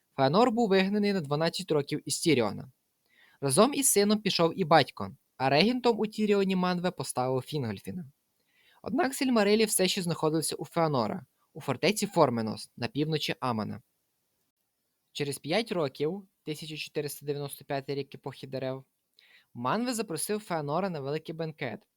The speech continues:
і він прийшов, але ніхто більше з Форменос не прийшов, і Фінве залишився там. Також залишилися там і Сильмарилі. Скориставшись абстрактністю Валар,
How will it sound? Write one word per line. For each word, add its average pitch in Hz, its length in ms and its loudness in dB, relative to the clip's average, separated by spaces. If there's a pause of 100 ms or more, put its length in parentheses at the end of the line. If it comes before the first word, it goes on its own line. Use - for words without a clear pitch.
(160)
і 123 120 -10
він 202 180 -4
прийшов, 214 480 -4 (380)
але 143 160 -4
ніхто 139 300 -4
більше 220 240 -6
з - 80 -8
Форменос 175 500 -6
не 147 120 -6
прийшов, 131 520 -8 (340)
і 202 100 -4
Фінве 147 320 -4
залишився 110 520 -6
там. 104 280 -14 (400)
Також 135 300 -4
залишилися 214 520 -2
там 190 300 -6
і 120 100 -14
Сильмарилі. 131 640 -6 (880)
Скориставшись 147 720 -8
абстрактністю 190 720 -10
Валар, 143 440 -2